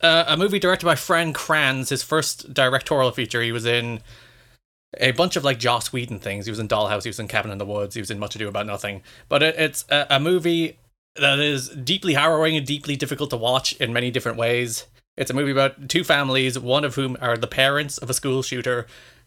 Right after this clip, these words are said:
and, uh, one set are the victims of a school shooter who are coming together to meet, and that's basically the entire film. The entire film is them sitting in a room talking to each other. So it stars Martha Plimpton, Ann Dowd, Jason Isaacs, and Reed Birney, and they carry, like,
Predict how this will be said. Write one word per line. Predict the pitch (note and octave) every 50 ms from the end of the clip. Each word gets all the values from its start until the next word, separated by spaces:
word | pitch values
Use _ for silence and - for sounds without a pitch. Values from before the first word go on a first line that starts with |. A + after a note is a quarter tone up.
| _ -
and, | A2+ G#2 A2 G#2+ G#2+ A2+
uh, | C3+ B2+ A#2 A2+ A2 A2
one | G#2+ G#2+ B2+ B2 A#2+
set | - - B2+ A#2 A2+ - -
are | A#2+ G#2+ G#2 G2+
the | G2+ G#2+ G#2 G#2
victims | F#2 C3 B2+ - F#3 E3 F3+ F#3 F3 -
of | - - D3+ C3+ -
a | - D3+
school | C#3+ - - E3+ E3
shooter | D#3 - E3 D#3+ F3+ D#3+
who | B2+ B2
are | A#2+ A#2
coming | - B2 B2 B2+
together | B2 A2 A#2 A2+ A#2+ A#2+
to | A2 -
meet, | G#2+ G#2+ A2+ A#2 A2+ - - - -
and | B2 A2+
that's | A2+ G#2 -
basically | C3+ B2 G#2+ - B2 A2+
the | A2 A2
entire | G#2 - - A2+ A2 G#2
film. | - B2 A2+ A#2+ C3 C3+
The | A#2+ A#2
entire | A2 - B2 A2+ A2+
film | A2 - A2+ A2+ A2
is | A2 G#2+
them | A2 A2 A2+ G#2+
sitting | A2+ - - A#2+ A2+ A2+
in | A2 G#2+
a | G#2
room | A2 A2 G#2+
talking | G2 A#2 A2 A2 - E3 C#3
to | C3+ C#3+
each | C#3 C#3 D3+
other. | D#3 E3+ F3+ F3+ - - - - - - - _ _ _ _ _ _ _ _ _ _ _ _ _ _ _ -
So | - D3+ C#3+ C#3+
it | C#3 -
stars | - D#3 D#3+ E3 D#3+ C3+
Martha | D3 D3 D3 - C3+
Plimpton, | C#3+ C#3+ C3+ C#3+ C3
Ann | C3 C3+ C3
Dowd, | A#2+ B2+ B2 B2 A#2+ A#2+ A#2+ A#2+
Jason | B2+ A#2+ A#2 - A#2
Isaacs, | A2+ A#2 A#2 G#2+ A#2 G#2+ -
and | - - A2+ G2+ G#2
Reed | G#2+ A2 G#2+ G2
Birney, | - G#2+ G#2 G2+ G#2 G#2
and | G2 G2
they | G2 G#2+ G2+
carry, | - A2+ G#2+ G2 G#2
like, | F#2+ G#2 - -